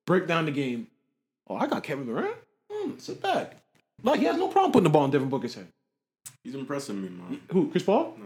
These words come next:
Speaker 2: Steph.
Speaker 1: Oh, s-, no, no, Steph. Fam, Steph is great, but
Speaker 2: Last night on the back to, on the back, on the, on this, on the back to back, he went thirty-nine and eight.
Speaker 1: Eight, yeah.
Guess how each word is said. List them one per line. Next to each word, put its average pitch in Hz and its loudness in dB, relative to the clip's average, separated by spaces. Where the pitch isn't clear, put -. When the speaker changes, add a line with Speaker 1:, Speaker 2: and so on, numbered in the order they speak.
Speaker 2:
Steph. 101 -12
Speaker 1:
Oh, 135 -8
s-, 135 -12
no, 170 0
no, 254 -2
Steph. - -6
Fam, - -6
Steph 311 2
is 220 6
great, - 2
but 147 4
Speaker 2:
Last - -6
night 127 -2
on 123 -4
the 117 -4
back 127 -2
to, 107 -10
on 110 -6
the 101 -4
back, 110 -8
on 101 -8
the, 90 -8
on 95 -10
this, 87 -14
on 95 -12
the 85 -12
back 101 -8
to 98 -12
back, 90 -8
he 87 -18
went 87 -12
thirty-nine 92 -10
and 82 -14
eight. 92 -10
Speaker 1:
Eight, 123 2
yeah. 196 0